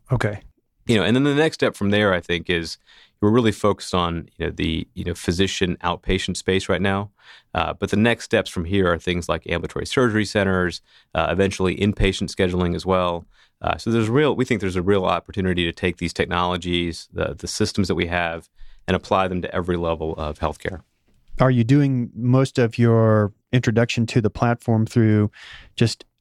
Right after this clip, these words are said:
Speaker 3: outside, I guess, sales, if you will? You're walking into a practice to see if you can get a conversation started, or you have inside sales? How you, how you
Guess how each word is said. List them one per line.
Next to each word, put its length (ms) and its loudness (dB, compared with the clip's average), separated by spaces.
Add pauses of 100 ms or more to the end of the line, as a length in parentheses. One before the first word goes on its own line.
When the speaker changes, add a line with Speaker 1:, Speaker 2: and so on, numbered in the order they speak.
Speaker 3:
outside, 500 2 (560)
I 80 2
guess, 180 0
sales, 380 4
if 120 0
you 120 4
will? 200 4
You're 200 2
walking 340 2
into 200 4
a 40 2
practice 460 -2
to 120 0
see 180 0
if 120 -2
you 80 4
can 300 2
get 220 2
a 120 4
conversation 640 0
started, 400 2
or 240 0
you 220 0
have 220 0
inside 360 0
sales? 220 0
How 100 0
you, 320 0
how 140 -2
you 220 0